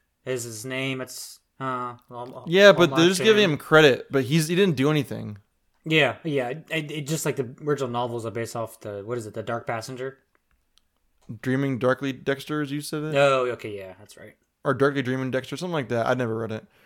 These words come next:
Speaker 1: Yeah, yeah, it's the latter. Yeah, you're right.
Speaker 2: Yeah.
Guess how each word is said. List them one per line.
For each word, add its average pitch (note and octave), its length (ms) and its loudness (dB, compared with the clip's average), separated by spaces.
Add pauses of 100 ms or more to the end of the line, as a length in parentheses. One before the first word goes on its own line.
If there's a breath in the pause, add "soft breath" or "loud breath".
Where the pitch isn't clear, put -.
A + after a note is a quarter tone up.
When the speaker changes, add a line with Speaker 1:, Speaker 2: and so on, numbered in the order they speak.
(340 soft breath)
Speaker 1:
Yeah, D#3+ 440 4
yeah, D3+ 240 2
it's C#3+ 280 -6
the C#3 60 -6
latter. A2+ 360 -8 (120)
Yeah, G#2 200 -18 (180)
you're B2 180 -14
right. B2+ 160 -12 (1000 soft breath)
Speaker 2:
Yeah. B2 460 -4